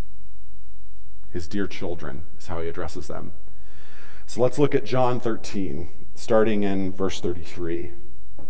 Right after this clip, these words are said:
He says, "Dear children, I will only be with you a little longer.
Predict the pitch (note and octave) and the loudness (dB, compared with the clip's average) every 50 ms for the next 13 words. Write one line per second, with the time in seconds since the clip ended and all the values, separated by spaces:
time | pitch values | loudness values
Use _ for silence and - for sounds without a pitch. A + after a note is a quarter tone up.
0 | - - - - - - - - - - - - - - - - - - - - | 0 0 0 0 0 0 0 0 0 0 0 0 0 0 0 0 0 0 0 0
1 | - - - - - - - - - - - - - - - - - - - - | 0 0 0 0 0 0 0 0 0 0 0 0 0 0 0 0 0 0 0 0
2 | - - - - - - - G2+ G2+ - B2+ A2 G2+ G2+ A#2 A#2 G#2+ - - - | 0 0 0 0 0 0 0 0 0 0 2 2 2 2 2 0 0 0 2 2
3 | C#3+ C#3 C3+ - F#2 F2+ G2+ B2 D3 C#3+ - - - - - - - - - - | 2 2 2 2 0 0 0 0 0 0 0 0 0 0 0 0 0 0 0 0
4 | - - - - - - - - - - - - - - - - - - - - | 0 0 0 0 0 0 0 0 0 0 0 0 0 0 0 0 0 0 0 0
5 | - - - - - - - - - - - - - - - - G#2+ A2+ A#2 A2+ | 0 0 0 0 0 0 0 0 0 0 0 0 0 0 0 0 0 0 0 0
6 | A2+ A2+ - - B2 B2 C3+ C#3+ D3 D3+ C#3+ C3 C3+ B2 B2 B2 A#2+ G#2+ A2 A2+ | 0 0 0 0 2 2 2 2 2 2 0 0 0 0 0 0 0 0 0 0
7 | G#2+ G2 G2+ G2 G2+ F#2+ F#2+ F#2+ F#2 F2+ G2 G#2 B2 D3 D#3+ D3 | 0 0 0 0 0 0 0 0 0 0 0 0 0 0 0 0